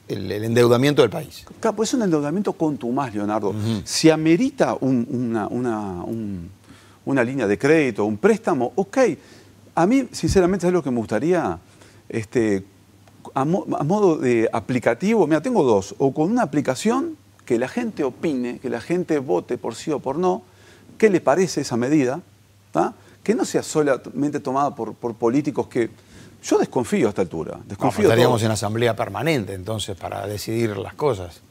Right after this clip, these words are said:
Speaker 2: Pero tampoco creo que me estén pidiendo dinero continuamente, ¿no? Me imagino.
Speaker 1: O sea, para algunos temas como ese usted quiere
Speaker 2: O plebiscito.
Speaker 1: que haya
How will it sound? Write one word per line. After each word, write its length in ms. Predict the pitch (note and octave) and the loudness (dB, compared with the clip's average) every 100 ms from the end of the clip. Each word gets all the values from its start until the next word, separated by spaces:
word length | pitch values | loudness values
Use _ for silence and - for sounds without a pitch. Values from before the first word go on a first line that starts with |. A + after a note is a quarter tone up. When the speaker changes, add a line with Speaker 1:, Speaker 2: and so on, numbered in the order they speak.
| _ _ _ - | _ _ _ -16
Speaker 2:
Pero 240 | D#3 - E3+ | -10 -2 0
tampoco 280 | G3+ C3+ | 0 2
creo 160 | D3+ F3+ | 4 4
que 80 | C#3+ | 2
me 60 | |
estén 240 | C3+ D3+ C#3 | 0 0 0
pidiendo 580 | A#2+ A#2 B2+ B2 G#2+ G2+ | 0 0 0 2 0 2
dinero 400 | G#2 B2 A2+ G2 | 2 4 2 2
continuamente, 720 | G2+ G2+ G#2+ G2 B2+ A#2 F2+ | -4 -2 0 2 0 0 -2
¿no? 320 | F#2+ C3 - - - - - | -2 -4 -6 -14 -20 -20 -14
Me 140 | F#2 F#2+ | -6 -4
imagino. 540 | F#2+ G2 C#3 A#2 G2 | -4 -2 0 0 -4
Speaker 1:
O 60 | - | -4
sea, 120 | A#2 | -2
para 180 | G2+ A#2 | 2 2
algunos 340 | B2+ F#3 F3 | 4 4 4
temas 360 | - F3+ F3 E3+ | 4 2 2 -2
como 300 | - A2+ A#2 | -2 0 0
ese 140 | D3 | 0
usted 200 | D3+ C3+ | -2 -4
quiere 360 | A#2 C3 D3 D#3 | 2 4 4 6
Speaker 2:
O 100 | G3+ | 4
plebiscito. 500 | G#3+ A#3 - C4 - | 4 2 2 0 0
Speaker 1:
que 160 | - A2+ | 4 4
haya 500 | A#2 B2 C#3 C#3 | 6 6 6 4